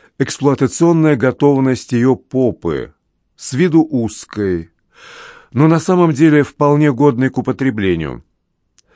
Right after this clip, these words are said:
Поэтому я постоянно оказывался в ситуации выбора между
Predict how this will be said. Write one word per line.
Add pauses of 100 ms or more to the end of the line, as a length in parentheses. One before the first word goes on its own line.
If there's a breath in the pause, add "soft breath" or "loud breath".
(340 soft breath)
Поэтому
я
постоянно
оказывался
в
ситуации
выбора
между